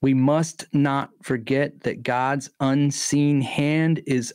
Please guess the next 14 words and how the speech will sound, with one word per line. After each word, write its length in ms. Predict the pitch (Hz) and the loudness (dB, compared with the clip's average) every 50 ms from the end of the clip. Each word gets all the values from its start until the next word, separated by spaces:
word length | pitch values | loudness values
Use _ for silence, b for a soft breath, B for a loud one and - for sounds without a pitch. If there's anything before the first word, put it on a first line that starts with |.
| _ - | _ -2
always 540 | - 143 151 156 165 156 143 127 120 117 - | 0 2 2 2 2 2 2 0 -2 -2 -4
upon 720 | - - - - 156 151 151 151 151 151 156 151 143 143 - | -4 -6 -6 -4 -2 0 0 0 0 0 0 -2 -2 -4 -8
humanity, 840 | - - 135 127 120 127 131 143 156 160 165 160 175 175 170 165 160 b b b b b b b b b b _ _ _ _ _ _ _ _ _ | -6 -2 0 0 2 2 2 2 2 2 2 0 0 0 -2 -2 -4 b b b b b b b b b b _ _ _ _ _ _ _ _ _
and 140 | - 123 120 | -4 -2 0
it 100 | 120 113 | 0 0
is 160 | 117 113 117 - - | -2 -2 -4 -2 0
over 320 | 139 147 143 143 139 135 | 2 2 2 2 0 0
all 240 | - 131 131 135 139 | 0 0 0 0 0
of 100 | 135 131 | 0 0
the 80 | 135 | 0
affairs 400 | 131 123 - 135 127 123 123 117 | 0 0 -2 -2 0 0 -2 -2
of 120 | 120 107 107 | -4 -4 -4
this 140 | 113 110 - | -4 -4 -2
earth. 400 | - 123 117 110 104 - - - | -2 -2 -2 -2 -4 -6 -14 -20